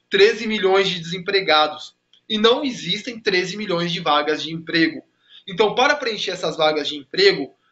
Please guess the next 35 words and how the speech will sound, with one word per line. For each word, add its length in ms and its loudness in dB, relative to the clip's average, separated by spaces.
provavelmente 1400 2
a 120 4
empresa 480 -4
vai 220 2
trabalhar 580 2
num 140 -6
regime 640 0
abaixo 880 2
do 180 -4
piso 240 -2
salarial 540 2
para 160 4
a 40 0
função. 580 0
Porque 200 -2
não 140 6
faz 280 2
sentido, 580 0
galera, 360 -2
a 120 6
empresa 380 2
trabalhar 640 2
no 140 -4
mesmo 260 2
parâmetro 400 2
que 60 -2
ela 80 4
trabalha 340 2
com 120 -10
C 140 -4
L 220 2
T. 160 2
Senão 240 0
não 120 2
precisaria 760 0